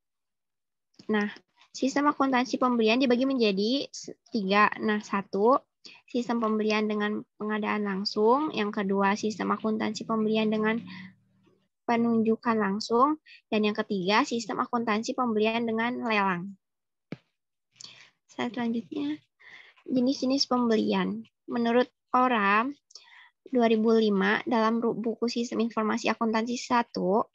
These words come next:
pembelian pada perusahaan dagang, kegiatan pembelian meliputi pembelian aktiva produksi,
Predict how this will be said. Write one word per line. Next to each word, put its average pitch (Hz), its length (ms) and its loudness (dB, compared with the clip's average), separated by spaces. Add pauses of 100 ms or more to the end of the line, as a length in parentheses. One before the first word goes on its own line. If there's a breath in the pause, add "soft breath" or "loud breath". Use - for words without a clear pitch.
(120)
pembelian 220 720 0 (1200 loud breath)
pada 226 320 2
perusahaan 240 640 2
dagang, 214 480 -2
kegiatan 233 480 -2
pembelian 226 1120 0
meliputi 254 560 -2
pembelian 214 640 0
aktiva - 480 -8
produksi, 202 640 0